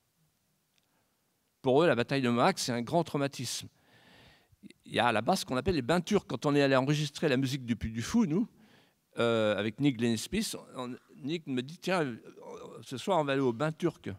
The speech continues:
Je dis : « Ah bon, euh, bain cu-, euh, oui, bah oui, voilà. » Donc, donc euh, ils savent, eux, de quoi ils parlent.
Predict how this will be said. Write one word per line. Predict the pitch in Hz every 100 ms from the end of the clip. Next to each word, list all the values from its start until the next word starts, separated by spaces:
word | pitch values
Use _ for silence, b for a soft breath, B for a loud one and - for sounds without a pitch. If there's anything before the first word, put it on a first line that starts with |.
| _ _ _ _ _ _ _ _ -
Je |
dis : « | 95
Ah | 110
bon, | 120 185
euh, | 120
bain | 104 117
cu-, | - -
euh, | 95 92 -
oui, | 98 -
bah | 92
oui, | 127 110 -
voilà. » | 107 - 117 _ _ _ b b b b
Donc, | 160 160 123
donc | 160 180 -
euh, | 143 127 113 - b b b
ils | -
savent, | 117 214 208 135 -
eux, | 123 107 _ _ _ -
de | 127
quoi | 147
ils | 135
parlent. | 113 110 101